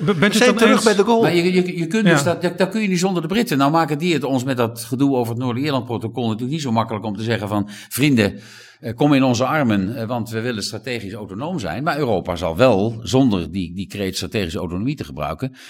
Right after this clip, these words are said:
Speaker 3: mi-, militair veel meer veren voor de mond moeten kunnen wegblazen. Ook, ook wanneer het gaat om projecteren van harde militaire macht. Denk aan de Sahel bijvoorbeeld.
Speaker 1: U bent het dus waarschijnlijk eens met, met uw collega oud-S G Willy Klaas, die in Humo twee weken geleden zei:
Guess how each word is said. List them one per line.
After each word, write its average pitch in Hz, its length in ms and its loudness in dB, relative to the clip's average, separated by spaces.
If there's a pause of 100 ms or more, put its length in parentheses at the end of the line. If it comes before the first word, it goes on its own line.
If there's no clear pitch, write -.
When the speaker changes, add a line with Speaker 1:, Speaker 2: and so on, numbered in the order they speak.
Speaker 3:
mi-, 143 180 4
militair 110 540 2
veel 123 220 4
meer 85 180 4
veren 82 280 -2
voor 90 120 -4
de 90 80 -4
mond 107 220 -2
moeten 123 200 -4
kunnen 151 200 -4
wegblazen. 85 560 -4 (220)
Ook, 147 240 4
ook 165 340 2
wanneer 104 280 4
het 87 120 -2
gaat 90 260 -2
om 107 100 -2
projecteren 87 540 -4
van 92 80 -8
harde 101 240 -2
militaire 113 440 -2
macht. - 400 -8 (260)
Denk 78 200 -4
aan 92 100 -4
de 95 60 -2
Sahel 123 440 0
bijvoorbeeld. 82 540 -2 (680)
Speaker 1:
U - 100 -4
bent 160 160 4
het 170 80 -2
dus 156 100 2
waarschijnlijk 156 380 2
eens 165 140 4
met, 160 260 0
met 147 200 -2 (440)
uw - 140 -6
collega 156 400 4
oud-S 165 360 0
G - 40 -4 (200)
Willy 139 220 2
Klaas, 156 760 -2 (400)
die 151 160 -2
in 139 140 2
Humo 185 480 4
twee 175 240 0
weken 175 180 -2
geleden 160 320 0
zei: 165 280 -4